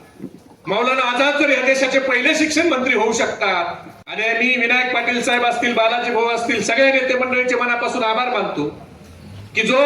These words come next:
सेक्युलर विचार आपण घेऊन कलीम भाईंना उमेदवारी दिली आणि आपण सांगितलं की आम्ही सगळ्यांना थांबून कलीम भाईंना त्या ठिकाणी उमेदवार केलं, त्याबद्दल आम्ही आपले मनापासून खरं तर आभार मानतो. हा देश काय कोणाच्या बापाची जहागीर नाही हो.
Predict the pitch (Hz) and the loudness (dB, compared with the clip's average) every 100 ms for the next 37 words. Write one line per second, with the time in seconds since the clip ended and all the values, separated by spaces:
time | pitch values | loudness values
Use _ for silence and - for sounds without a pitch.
0 | 285 285 - 220 247 277 277 240 302 262 | 2 0 0 0 4 4 2 0 0 2
1 | 254 392 247 240 254 247 240 247 220 226 | 0 0 0 0 0 0 0 0 0 0
2 | 226 220 220 226 226 190 175 143 151 - | 0 0 0 0 0 2 2 2 -2 -12
3 | - - 160 196 208 233 226 208 220 226 | -20 -8 -2 0 0 -2 -2 -2 0 0
4 | 226 226 226 226 - 202 214 240 240 240 | 0 0 0 -2 -2 0 0 0 -2 -2
5 | 202 208 240 - 254 247 220 233 226 226 | -2 0 0 0 0 0 0 0 0 -2
6 | 202 208 208 208 208 202 202 196 160 143 | 0 0 0 0 2 0 0 0 0 -2
7 | - - - - 190 196 233 233 220 220 | -6 -18 -20 -4 -2 0 2 2 2 2
8 | 220 220 233 220 - - 175 220 220 220 | 0 0 0 0 -2 -4 -4 -2 -2 -2
9 | 214 214 214 208 196 - 190 170 147 139 | -2 -2 0 0 0 -2 -2 -4 -4 -6
10 | - - - - - 202 202 226 233 240 | -8 -20 -20 -12 -6 0 2 2 2 0
11 | 226 226 220 202 190 202 175 175 180 185 | 0 0 0 0 0 -2 -2 -2 0 0
12 | 185 139 | 0 -2